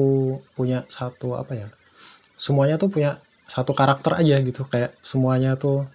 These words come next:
hmm, sifatnya kayak murung, punya masa lalu yang kelam, menyimpan rahasia. Jadi berasa kayak nggak ada dinamikanya gitu. Baru berasa itu waktu si, si, apa,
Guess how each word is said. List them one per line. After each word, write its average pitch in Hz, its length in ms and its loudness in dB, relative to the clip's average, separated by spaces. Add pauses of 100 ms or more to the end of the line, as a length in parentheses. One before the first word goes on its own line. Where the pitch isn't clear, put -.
(520)
hmm, 131 560 4 (260)
sifatnya 127 500 -4
kayak 123 200 2
murung, 156 640 4 (240)
punya 131 240 2
masa 127 280 2
lalu 127 240 2
yang 127 120 2
kelam, 156 600 2 (280)
menyimpan 127 420 2
rahasia. 131 640 2
Jadi 139 320 2 (640)
berasa 127 500 0
kayak 139 280 -2
nggak 127 220 -2
ada 131 220 2 (500)
dinamikanya 139 840 2
gitu. 113 360 -4 (380)
Baru 139 300 8
berasa 135 440 4
itu 135 280 4
waktu 165 520 2 (120)
si, 131 480 2 (560)
si, 120 400 -2 (240)
apa, 156 400 -6